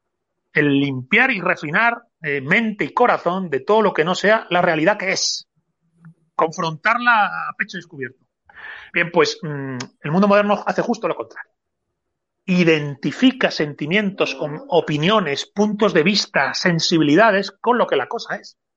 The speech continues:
Por eso, en parte, el nacionalismo separatista. Yo en el libro lo señalo, cuando ves en las redes o hablas con algún separatista, he podido hablar con algunos en,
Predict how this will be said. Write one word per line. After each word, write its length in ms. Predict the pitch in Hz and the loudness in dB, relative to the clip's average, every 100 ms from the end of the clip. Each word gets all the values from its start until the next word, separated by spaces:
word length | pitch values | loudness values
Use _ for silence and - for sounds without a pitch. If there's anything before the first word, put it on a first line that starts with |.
| _ _ - - - _ _ | _ _ -20 -20 -20 _ _
Por 120 | - | 0
eso, 100 | 190 247 | 0 0
en 80 | |
parte, 260 | 226 254 262 | -2 -2 0
el 60 | 220 | -2
nacionalismo 480 | 190 180 151 240 | -2 -2 -2 -4
separatista. 680 | 196 180 147 120 120 - 135 | -4 0 0 -2 -8 -8 -6
Yo 240 | 143 208 208 | -2 -2 -2
en 120 | 151 | -4
el 100 | 143 | -2
libro 180 | 190 190 | 0 2
lo 80 | 175 | 0
señalo, 420 | 156 190 175 175 | 0 0 2 0
cuando 600 | 160 135 131 123 117 113 - | -2 -2 0 0 0 -6 -6
ves 180 | 156 | -2
en 80 | 170 | 2
las 160 | 143 123 | 0 2
redes 400 | 165 196 175 170 | 0 2 0 -4
o 240 | 147 127 | -8 -4
hablas 240 | 151 147 - | -4 -4 -8
con 120 | 131 | -14
algún 200 | 123 165 | -12 -10
separatista, 600 | 156 - 117 196 185 160 | -8 -4 -4 -4 -4 -4
he 40 | |
podido 300 | - 151 151 | 0 2 4
hablar 200 | 139 143 | 4 2
con 140 | - 135 | 0 -4
algunos 420 | 120 160 147 - | -2 -4 -6 -8
en, 280 | 139 131 | -10 -10